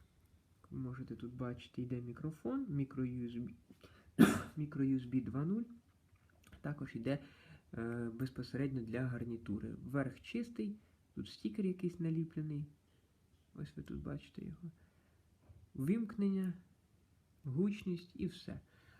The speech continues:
Більш нічого немає. Давайте його відкриємо і поставимо, в принципі, батарею. Ось тут є такий пас, трішки взагалі незручно він зроблений. Цей пас, мені здається. Ну, ось така к-, кришка на маленьких таких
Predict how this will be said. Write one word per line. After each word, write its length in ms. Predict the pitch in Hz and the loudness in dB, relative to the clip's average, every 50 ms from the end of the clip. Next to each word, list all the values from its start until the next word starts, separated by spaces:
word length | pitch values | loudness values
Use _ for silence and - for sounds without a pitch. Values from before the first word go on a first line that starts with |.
| - - - _ - | -20 -20 -20 _ 0
Більш 260 | - 180 185 - - | 4 4 4 4 4
нічого 420 | 160 156 151 - - 147 135 135 135 | 0 0 0 0 -2 -2 0 0 0
немає. 340 | 143 160 185 214 240 240 180 | -2 -2 -2 0 0 2 2
Давайте 400 | 143 147 156 151 139 147 - 139 | 2 4 2 2 2 2 2 2
його 200 | 135 127 127 113 | 2 2 0 0
відкриємо 640 | 117 131 - - - - 240 254 254 233 185 147 | -2 -6 -8 -6 -2 0 2 2 4 4 4 4
і 40 | 151 | 4
поставимо, 540 | 147 - 127 - - - 151 156 156 156 156 | 2 0 -4 -4 -2 0 0 2 2 0 -2
в 140 | 147 - - | -4 -4 -2
принципі, 380 | - 143 147 143 - - - | -2 -2 -2 -2 -4 -4 -4
батарею. 540 | 135 117 - 127 143 - 156 151 131 117 123 | -2 -2 0 -2 -2 -2 -2 -2 0 0 0
Ось 120 | 143 151 143 | 0 0 -2
тут 280 | - - - - - | -4 -8 -6 -2 -2
є 60 | 131 | -2
такий 300 | 123 - - - - 135 | -2 -2 -4 -2 -2 -4
пас, 400 | 135 - - 220 247 247 - - - - | -2 0 0 0 0 -2 -6 -12 -12 -4
трішки 340 | - 156 151 143 - - 135 | -2 -2 -2 -2 -4 -2 2
взагалі 380 | 131 143 151 147 151 147 135 120 123 | 4 6 6 8 8 8 8 6 4
незручно 580 | 139 139 135 135 120 120 110 - - - 107 | 2 6 12 12 12 12 10 -4 -6 -6 -6
він 180 | 120 123 117 120 | -4 -4 -6 -4
зроблений. 640 | 123 131 156 196 226 214 202 180 156 123 78 - - - - | -2 0 0 0 0 2 0 0 0 0 -4 -6 -8 -14 -12
Цей 200 | - 151 131 - - - | -8 -8 -8 0 8 10
пас, 260 | - - - - - | 10 10 10 6 -10
мені 220 | 147 147 147 143 | -8 -6 -6 -6
здається. 540 | 143 - - - - - - - - - - - - - - - - _ - - - - - - - - - | -6 -4 -4 -2 0 4 4 4 4 2 -10 -10 -14 -20 -20 -20 -20 _ -20 -20 -20 -20 -20 -20 -20 -20 -20
Ну, 60 | - - | -14 -8
ось 160 | - 160 - | -8 -8 -6
така 260 | - 123 - 139 135 | -6 -4 -2 -2 -4
к-, 220 | 131 - - 190 180 - | -4 -6 -10 -10 -10 -8
кришка 460 | - - 175 208 214 208 - - 151 | -4 -2 -2 -2 -2 -2 -4 -2 -2
на 140 | 139 139 139 | 0 0 0
маленьких 520 | 139 147 143 143 143 135 147 - 147 - | 0 2 2 2 0 -2 -4 -6 -12 -12
таких 400 | - - - - - - - - | -12 -12 -8 -8 -8 -8 -8 -12